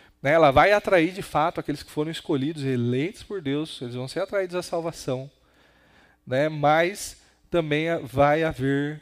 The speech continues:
rejeições, né, os incrédulos eles vão continuar,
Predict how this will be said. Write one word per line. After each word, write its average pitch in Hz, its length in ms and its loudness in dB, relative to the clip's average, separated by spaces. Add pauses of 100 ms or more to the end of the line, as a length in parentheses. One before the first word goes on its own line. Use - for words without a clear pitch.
(140)
rejeições, 135 1160 -8
né, 131 260 -4
os 127 240 -6
incrédulos 135 520 -2
eles 135 200 -2
vão 139 240 -4
continuar, 156 720 -2